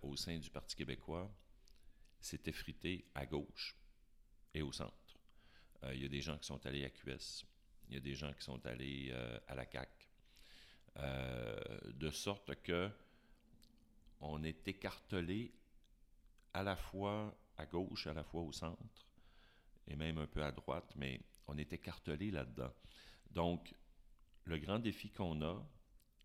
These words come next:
c'est de recréer cette coalition. Moi, je ne m'adresse pas aux extrémistes ou aux radicaux des deux bords.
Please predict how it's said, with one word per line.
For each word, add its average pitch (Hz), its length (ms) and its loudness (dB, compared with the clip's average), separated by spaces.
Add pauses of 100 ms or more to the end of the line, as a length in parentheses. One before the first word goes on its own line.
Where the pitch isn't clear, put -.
(120)
c'est - 240 -2
de 73 140 2
recréer 82 880 0 (460)
cette - 280 -4
coalition. 62 540 -4 (1000)
Moi, 123 100 2
je 143 80 0
ne - 40 -2
m'adresse 73 360 2
pas 98 340 4 (1000)
aux 73 200 -4
extrémistes - 760 -6 (460)
ou 71 160 -4
aux 67 60 -4
radicaux - 480 -8 (1000)
des 69 160 -6
deux 64 140 -4
bords. 53 360 -6